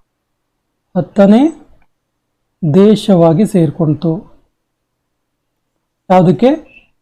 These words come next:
ಎಸ್ ಸಿ ಒಗೆ. ಈ ಕೆಳಗಿನ ಯಾವ ಸಂಸ್ಥೆಯು ಸಂಪೂರ್ಣತ ಅಭಿಯಾನ, ಸಂಪೂರ್ಣತ ಅಭಿಯಾನವನ್ನ ಲಾಂಚ್ ಮಾಡ್ತು? ಸಂಪೂರ್ಣತ ಅಂದ್ರೆ ಏನಂತ ನಾನು ಹೇಳ್ತೀನಿ ಆಮೇಲೆ.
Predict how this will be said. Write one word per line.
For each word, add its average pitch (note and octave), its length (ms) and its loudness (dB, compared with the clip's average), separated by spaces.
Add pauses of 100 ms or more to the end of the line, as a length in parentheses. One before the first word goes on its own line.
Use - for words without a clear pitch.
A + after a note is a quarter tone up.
ಎಸ್ A3 360 -2
ಸಿ G3 380 0
ಒಗೆ. D#3 360 0 (1800)
ಈ C#4+ 160 4
ಕೆಳಗಿನ C#4 340 4
ಯಾವ A3 300 4
ಸಂಸ್ಥೆಯು A3+ 520 2
ಸಂಪೂರ್ಣತ C#4+ 760 2
ಅಭಿಯಾನ, F3+ 520 2 (240)
ಸಂಪೂರ್ಣತ A#3+ 760 2
ಅಭಿಯಾನವನ್ನ G3+ 720 2 (720)
ಲಾಂಚ್ F3+ 320 0
ಮಾಡ್ತು? D#3 360 -6
ಸಂಪೂರ್ಣತ C4 600 2
ಅಂದ್ರೆ A3+ 220 4
ಏನಂತ G3+ 240 2
ನಾನು E3 200 -2
ಹೇಳ್ತೀನಿ E3 320 -2
ಆಮೇಲೆ. D3 240 -4